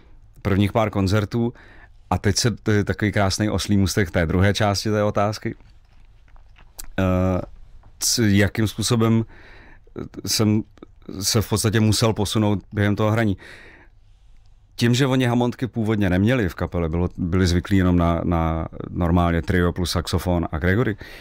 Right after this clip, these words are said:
tak já jsem nejdřív si musel tak jako trochu vyboxovat tam nějaký místo, ale vyboxovat si ho tak, ab-, abych jako po nikom nešlapal. A to je,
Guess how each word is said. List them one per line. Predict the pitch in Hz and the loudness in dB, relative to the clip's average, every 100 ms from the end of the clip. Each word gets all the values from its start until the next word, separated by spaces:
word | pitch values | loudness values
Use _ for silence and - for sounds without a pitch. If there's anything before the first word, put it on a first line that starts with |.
| - - - - | -20 -20 -18 -6
tak | 95 | 0
já | 95 | 0
jsem | 87 113 | 2 2
nejdřív | 107 95 107 | 2 2 0
si | 117 | 0
musel | 104 - 117 113 - | 0 2 2 0 -4
tak | 104 - | -8 -2
jako | 113 101 123 120 - | -2 0 0 0 -6
trochu | - 101 123 | -8 -4 -2
vyboxovat | 110 101 - 113 110 | 0 0 0 -2 -2
tam | 113 110 | 0 0
nějaký | 107 101 | 0 0
místo, | 117 95 - 85 | 0 0 -2 -2
ale | 82 90 | 0 0
vyboxovat | 92 95 - 104 95 | 0 -2 0 0 0
si | |
ho | 110 | 0
tak, | 104 101 | 0 -2
ab-, | 98 92 - | -6 -6 -4
abych | 90 98 - - - - - - | 0 0 0 -8 -12 -12 -12 -8
jako | 98 - | -8 -4
po | 107 | 2
nikom | 104 107 110 | 2 4 2
nešlapal. | 92 107 - 71 - - - - - - - - - - - - - | 2 0 -2 -6 -8 -20 -20 -20 -20 -20 -20 -20 -20 -20 -20 -20 -12
A | 80 | -10
to | - 98 | 0 2
je, | 101 104 104 | 4 2 0